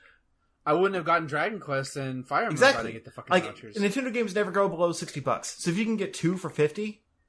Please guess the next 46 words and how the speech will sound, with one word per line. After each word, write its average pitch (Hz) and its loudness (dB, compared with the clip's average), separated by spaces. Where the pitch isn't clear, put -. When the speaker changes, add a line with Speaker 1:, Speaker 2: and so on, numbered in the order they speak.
Speaker 2:
pff, - -4
that's - -4
a - -4
great 131 -4
deal. 127 -4
Like, 143 0
first 190 6
party 170 4
games 131 4
at 151 6
launch 139 4
for 139 -6
fifty 127 -6
bucks. - -4
That's 139 -2
better 160 6
than 160 0
we'd 147 -2
ever 139 0
expect 135 -2
from 123 -12
before. 110 -4
And 165 0
here, 180 4
it's 143 0
like, 165 6
it's 190 -2
Speaker 1:
Hell 262 0
yeah. - 8
Speaker 2:
older 160 0
games, 143 -6
but, 151 4
you 165 -2
know, 123 4
they're 139 2
still 165 4
being 165 0
supported. 151 0
Mario 143 4
Tennis 156 -2
Aces 143 -2
is 117 -6
still 131 0
getting 139 -2
new 131 -4
content. 127 -4